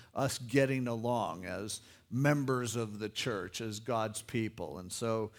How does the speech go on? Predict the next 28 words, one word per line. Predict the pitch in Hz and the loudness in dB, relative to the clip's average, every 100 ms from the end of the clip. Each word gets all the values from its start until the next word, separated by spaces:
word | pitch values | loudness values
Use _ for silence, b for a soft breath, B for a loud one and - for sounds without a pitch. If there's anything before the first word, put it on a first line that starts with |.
| B B B | B B B
we | 117 117 | -2 0
saw | - 143 143 139 143 | 4 8 10 8 6
over | 135 131 127 | 4 4 2
the | 120 | 4
last | 127 131 - - | 4 4 2 -4
few | - 131 135 131 | 0 4 4 2
weeks | 101 104 110 - | 0 -2 -4 -4
as | 110 107 - B B B _ | -2 -2 -4 B B B _
he | 135 | -2
talked | - 151 147 151 | 6 6 6 2
about | 143 143 | 2 2
the | 131 | 2
fact | 147 143 135 | 4 4 4
that | 156 185 | 0 0
everyone | - 190 143 131 139 143 131 B B | 0 -2 -2 0 0 0 -4 B B
within | 117 123 135 139 | -2 0 2 0
the | 127 110 | 0 -2
church | - 139 143 - | 0 2 0 2
has | 123 127 107 | 2 2 -2
different | 107 127 127 127 | -2 -2 -2 -6
roles, | 127 113 101 95 113 - - _ - | -2 -2 -2 -6 -10 -14 -14 _ -2
things | 139 143 139 135 | 0 2 0 -2
that | 123 | -4
they're | 131 120 | -4 -4
called | - 127 117 110 | 2 2 2 -2
to | - 104 | -4 -4
do, | 104 113 104 | -2 0 0
and | 95 | -2